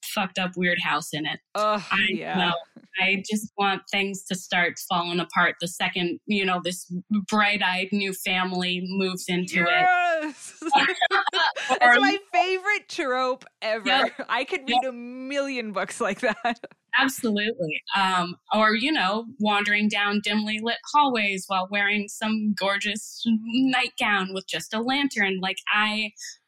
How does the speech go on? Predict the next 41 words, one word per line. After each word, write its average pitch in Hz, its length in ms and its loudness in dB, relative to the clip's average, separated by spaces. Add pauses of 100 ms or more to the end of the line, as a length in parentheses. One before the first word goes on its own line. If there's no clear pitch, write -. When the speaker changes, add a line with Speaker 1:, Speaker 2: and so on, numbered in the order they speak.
Speaker 1:
I 214 200 2
love 190 500 2 (320)
a 185 80 -2
book 180 240 -2
with 175 100 -4
a 170 200 -4
house 160 240 0
in 156 100 -2
it. 156 160 -6
So, 180 220 -2
so 240 200 2
gothics, 214 760 0 (140)
I 214 140 2
guess, 214 260 -2
is 196 220 -4
sort 208 180 2
of 180 60 0
Speaker 2:
Mm-hmm. 170 120 -8
Speaker 1:
the 170 120 -6
general 185 640 -2 (100)
category. 247 800 0 (480)
Um, 185 580 2 (880)
I 202 60 2
love 185 240 2
horror. 190 420 -2 (160)
I'm 185 120 2
a 185 40 -2
huge 185 300 -2
horror 185 260 0
reader, 180 300 0
if 196 180 -2
you 190 60 -2
couldn't 180 240 -2
tell 190 180 0
from 196 180 -2
some 208 240 0
of 202 120 -6
my 214 220 4
other 214 180 -2
recommendations. 214 960 -2 (480)
Um, 180 680 2